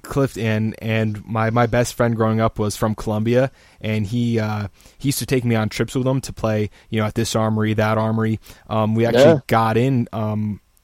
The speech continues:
Speaker 1: his team played at a, like, a Metro Stars game, and I, I was actually ball boy at the time, and for years I thought it was Tim Howard in net, but that was nineteen ninety-six.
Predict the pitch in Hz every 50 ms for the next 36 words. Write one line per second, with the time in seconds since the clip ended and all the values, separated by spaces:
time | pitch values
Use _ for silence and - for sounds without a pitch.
0 | _ _ - 98 113 113 110 107 - - 131 123 117 110 - - 117 117 117 110
1 | - - - 110 107 107 107 107 101 - - - - _ _ - 104 - 104 104
2 | 107 110 120 127 - - 143 107 107 - - - 104 104 104 104 - - 107 107
3 | 107 104 107 107 107 104 87 107 113 110 117 113 - - 123 113 104 - - 131
4 | 120 127 135 123 113 110 107 107 107 104 - - - - - - - - 113 -
5 | 110 - - 139 135 127 113 107 107 107 - - - - _ - 101 113 107 -
6 | - 113 113 120 131 139 151 139 - 113 110 - 120 113 110 107 107 - - -
7 | 117 110 101 113 120 123 120 113 110 107 107 107 104 101 - - - 110 101 -
8 | 113 113 113 110 110 110 110 113 107 - 117 113 110 104 104 104 104 - - 110
9 | 104 - -